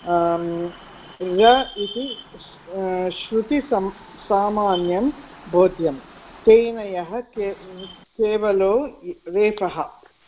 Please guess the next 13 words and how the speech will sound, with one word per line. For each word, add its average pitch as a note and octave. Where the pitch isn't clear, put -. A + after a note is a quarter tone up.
रा E3+
इति E3
श्रुतिमान्यः। E3
अ, E3+
यश्च G3+
ऋ-, F#3+
ऋका-, G3
ऋकारस्थः G#3
तयोः G#3
द्वयोः F#3+
अपि G#3+
ग्र-, F3
ग्रहणं। D#3+